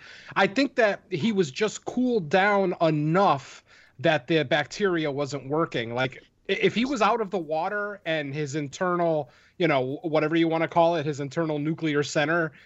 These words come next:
just kept getting hotter and hotter, that it would be enough. But when he's in the water,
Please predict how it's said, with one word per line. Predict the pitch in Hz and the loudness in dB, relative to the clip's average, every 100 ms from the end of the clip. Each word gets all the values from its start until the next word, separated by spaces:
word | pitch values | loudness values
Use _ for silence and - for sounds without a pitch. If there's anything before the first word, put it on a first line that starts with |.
| _ | _
just | - 156 | -6 -4
kept | - 175 | -4 0
getting | 180 160 | 0 0
hotter | 147 165 160 151 | 0 0 0 -2
and | 135 | -4
hotter, | 135 147 185 170 | -4 -2 -2 0
that | 160 | 0
it | 156 | -2
would | 135 | -6
be | 165 147 | -4 -2
enough. | 135 160 170 113 - | -2 -2 -2 -2 0
But | 156 | 0
when | 143 165 | 2 0
he's | 170 170 160 | 0 -2 -2
in | 165 | -2
the | |
water, | 139 156 220 202 156 143 | -2 2 4 4 4 0